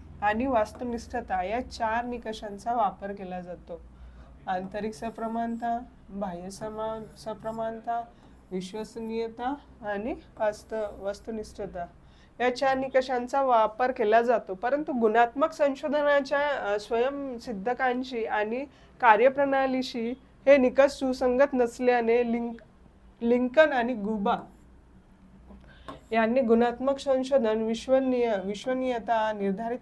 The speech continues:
करण्यासाठी प्रामाणिकता, स-, स्थानांतरणीयता, समर्थनीयता आणि अवलंबनीयता हे चार निकष सुचविले आहेत.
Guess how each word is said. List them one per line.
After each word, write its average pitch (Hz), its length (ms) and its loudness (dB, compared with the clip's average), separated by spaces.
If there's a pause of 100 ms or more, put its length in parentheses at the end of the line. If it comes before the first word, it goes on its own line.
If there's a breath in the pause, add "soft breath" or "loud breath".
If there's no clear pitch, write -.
करण्यासाठी 254 680 -2 (420 loud breath)
प्रामाणिकता, 220 880 2
स-, - 180 -14 (300)
स्थानांतरणीयता, 233 1500 -2 (340 loud breath)
समर्थनीयता 226 840 0
आणि 202 480 -2
अवलंबनीयता 208 960 0
हे 220 200 -4
चार 233 360 2
निकष 226 320 -4
सुचविले 208 540 -8
आहेत. 202 280 -2